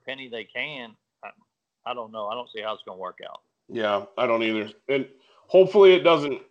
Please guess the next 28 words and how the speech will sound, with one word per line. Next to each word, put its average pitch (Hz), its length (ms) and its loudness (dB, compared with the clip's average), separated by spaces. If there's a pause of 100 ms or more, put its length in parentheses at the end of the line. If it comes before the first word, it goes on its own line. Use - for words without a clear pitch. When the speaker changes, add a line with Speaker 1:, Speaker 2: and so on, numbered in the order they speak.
(120)
Speaker 2:
hopefully 156 380 -4
we 151 100 -4
don't 143 220 0
start 143 260 2
a 135 60 0
new 139 160 -2
trend 139 420 0
of, 107 380 -6
of 113 240 0
no 123 240 0
shows, 131 560 2
you 131 100 0
know? 139 380 2 (160)
Speaker 1:
Right. 127 180 -2 (300)
Speaker 2:
But 120 400 4 (480)
I 143 100 4
think, 143 200 0 (260)
you 123 100 -4
know, 123 360 0
we'll 120 120 -4
see 143 240 -4
where 131 220 4
it 123 60 4
all 127 260 8
ends 123 180 0
up. 135 300 6
But, 113 320 2
uh, 104 380 2